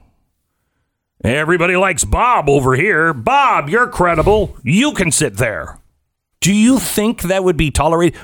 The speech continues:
Would that be tolerated for you? Would you tolerate? Would your family tolerate if the judge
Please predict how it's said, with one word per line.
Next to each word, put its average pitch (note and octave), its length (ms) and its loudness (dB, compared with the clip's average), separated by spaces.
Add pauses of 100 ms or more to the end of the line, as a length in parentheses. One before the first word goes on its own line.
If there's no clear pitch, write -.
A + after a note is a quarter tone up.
Would C#3+ 240 0
that F3+ 220 -2
be A#3+ 120 -2
tolerated D#3+ 640 -2
for C3+ 220 0
you? A2 640 0 (180)
Would A#2+ 400 2
you A#3+ 400 2
tolerate? G#2+ 580 0
Would C#3+ 200 0
your D#3+ 100 0
family A3+ 580 0
tolerate G#2 600 -2 (540)
if D3 280 -6
the C3+ 160 -2
judge F3+ 680 -2